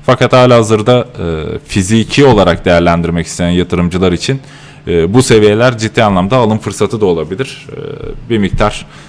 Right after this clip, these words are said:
tekrardan bir sakin seyredebilecek bir dolar sekiz ellilerin, sekiz altmışların üzerinde.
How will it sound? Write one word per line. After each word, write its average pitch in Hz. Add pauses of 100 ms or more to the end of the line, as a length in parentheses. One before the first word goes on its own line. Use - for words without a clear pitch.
(120)
tekrardan 90
bir 110
sakin 92 (160)
seyredebilecek 85
bir 85
dolar 90
sekiz 87
ellilerin, 85
sekiz 87
altmışların 85
üzerinde. 80